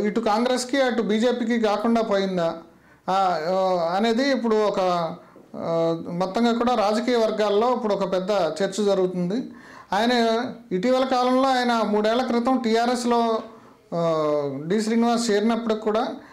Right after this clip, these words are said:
ఆయన కేశవరావు, ఇంకో సీనియర్ నేత, ఆ, మాజీ కాంగ్రెస్ నేత, ఇంకో సీనియర్ నేత అయిన కేశవరావు కేసీఆర్తో సింక్ అయిన విధంగా శ్రీనివాస్ ఎందుకునో సింక్ కాలేకపోయారు. ఆయనకి కేసీఆర్కి మధ్య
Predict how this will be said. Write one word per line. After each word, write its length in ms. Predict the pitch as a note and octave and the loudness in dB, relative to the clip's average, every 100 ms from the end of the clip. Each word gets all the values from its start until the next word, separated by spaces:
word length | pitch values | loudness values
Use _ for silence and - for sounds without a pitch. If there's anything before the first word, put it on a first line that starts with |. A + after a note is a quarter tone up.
| - - G3 | -20 -6 -2
ఆయన 380 | A3 A#3+ A#3+ | 0 2 0
కేశవరావు, 1040 | A#3 A3+ A#3+ B3 C4+ C4 B3+ B3+ B3 G#3+ F3+ | 0 0 2 2 2 2 2 2 2 2 2
ఇంకో 340 | F3+ F#3+ A#3+ | 0 0 -2
సీనియర్ 460 | A#3 A#3 B3 B3 A#3 | 0 2 2 2 2
నేత, 200 | B3 A#3+ B3 A3+ G#3 - | 0 0 0 2 0 -2
ఆ, 120 | D#3+ E3 | -4 -2
మాజీ 340 | F3+ G3+ B3 | 0 0 0
కాంగ్రెస్ 540 | A#3+ G#3 G#3+ A3+ A3+ | 0 0 0 0 0
నేత, 200 | A3 A3 | 0 2
ఇంకో 340 | A3 A3 G#3+ F#3 | 0 0 -2 -2
సీనియర్ 400 | G3 G#3 A3 G#3+ | 0 0 0 0
నేత 200 | G#3+ G#3+ | -2 0
అయిన 140 | G#3 | -2
కేశవరావు 840 | F#3+ G#3 A3+ B3 A#3 A#3 A#3 A3+ A#3 - - - - - - | -2 -2 0 0 2 2 2 0 -4 -14 -20 -20 -20 -10 -2
కేసీఆర్తో 920 | A3+ A#3 B3+ B3 A#3 A#3+ A#3 A#3 A#3+ - - _ - | 0 2 2 2 0 0 0 0 -4 -14 -20 _ -2
సింక్ 240 | A#3+ B3 | 0 2
అయిన 180 | C4 B3 | 2 2
విధంగా 560 | A#3 A#3+ B3+ C#4 C#4 B3+ | 2 2 2 2 2 0
శ్రీనివాస్ 480 | A3+ A#3 C4 B3+ A#3 | 0 2 2 2 2
ఎందుకునో 360 | A#3 A#3+ B3+ | 2 2 0
సింక్ 280 | A#3 A3+ A3+ | 0 0 2
కాలేకపోయారు. 720 | G#3+ A3 A3 G#3+ G#3+ A#3 - - - - _ F#3 | 2 2 2 0 0 -2 -4 -14 -20 -20 _ -2
ఆయనకి 560 | G3+ A#3+ C4 C#4+ C#4 | 0 2 0 0 0
కేసీఆర్కి 600 | A#3+ A#3 A#3 B3 A#3+ A#3+ | 0 2 2 2 0 0
మధ్య 300 | A#3 A3 A3 | 2 2 2